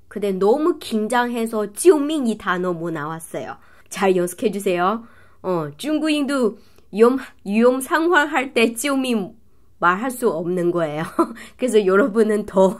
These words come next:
<laughs> 열심히 연습해야 돼요. 찌우밍! Help me. 救命。다시.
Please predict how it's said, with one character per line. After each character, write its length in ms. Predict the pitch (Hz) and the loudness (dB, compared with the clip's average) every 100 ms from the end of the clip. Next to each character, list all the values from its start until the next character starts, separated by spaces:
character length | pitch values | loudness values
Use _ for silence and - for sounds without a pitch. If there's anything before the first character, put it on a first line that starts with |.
| 254 - | -6 -10
<laughs> 180 | - | -2
열심히 460 | 196 196 196 226 202 | 2 2 2 -2 0
연습해야 500 | 165 165 - 208 175 | -2 -4 -4 -2 -2
돼요. 320 | 170 185 247 - - - - | 2 2 2 -2 -20 -20 -14
찌우밍! 1400 | - 427 392 349 320 381 427 392 339 277 208 165 131 - - - - | 4 8 8 6 6 8 10 10 8 6 4 4 -2 -12 -20 -20 -6
Help 300 | - 196 - | 2 2 2
me. 540 | 226 247 220 190 160 - - - - - - - - | -2 2 4 2 0 -10 -20 -20 -20 -20 -20 -20 -14
救 540 | - 403 392 349 294 - - | 4 8 8 8 4 0 4
命。 1000 | 392 427 415 392 339 277 220 170 143 151 - | 8 10 10 8 6 4 4 2 -4 -14 -18
다 140 | - 185 | -6 -4
시. 440 | 185 233 294 349 | -4 -2 0 -2